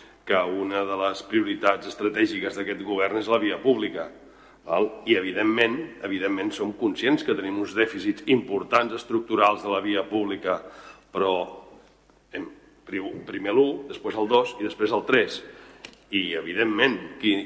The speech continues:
hi seguirem posant diners en via pública. És, és, és, és un de, com deia, no? Una de les prioritats. També el polígon de les Salines tocaria fer una sèrie de, d'ajustos, és veritat, és veritat,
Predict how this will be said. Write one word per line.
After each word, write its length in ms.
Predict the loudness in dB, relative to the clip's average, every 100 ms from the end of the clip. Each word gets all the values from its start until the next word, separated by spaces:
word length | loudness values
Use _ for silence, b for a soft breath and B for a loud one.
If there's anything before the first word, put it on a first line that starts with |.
| -6
hi 80 | -4
seguirem 480 | 0 0 2 0 0
posant 320 | 2 2 2 0
diners 320 | 0 0 -2
en 140 | -4
via 180 | 0 0 0
pública. 560 | -4 -4 -6 -4 -6 -4
És, 180 | -6 -6 -8
és, 260 | -6 -6 -6 -8 -4
és, 240 | -4 -6 -10
és 160 | -8 -4
un 220 | -4 -2
de, 100 | 0 -2 -4 -16 -6
com 100 | -2 2
deia, 240 | 2 2
no? 160 | 0 0 -2 -8 -6 -6
Una 160 | 0 4
de 60 | 4
les 180 | 2 0
prioritats. 720 | 2 2 4 4 4 0 -18 B B B B -6
També 300 | 2 4 4
el 160 | 2 -2
polígon 320 | -2 0 -2
de 80 | 0
les 160 | 0 0
Salines 500 | 2 4 2 -2 -6 -12 -6
tocaria 480 | -2 0 0 0 -2
fer 160 | -2 -6
una 160 | -6
sèrie 320 | -4 -4 -4
de, 220 | -2 -4 -4 -8
d'ajustos, 480 | -6 0 0 0 -10
és 160 | -10 -8
veritat, 540 | -8 0 2 2 -4 -20 -20 b b
és 140 | b -10
veritat, 460 | -8 -2 0 0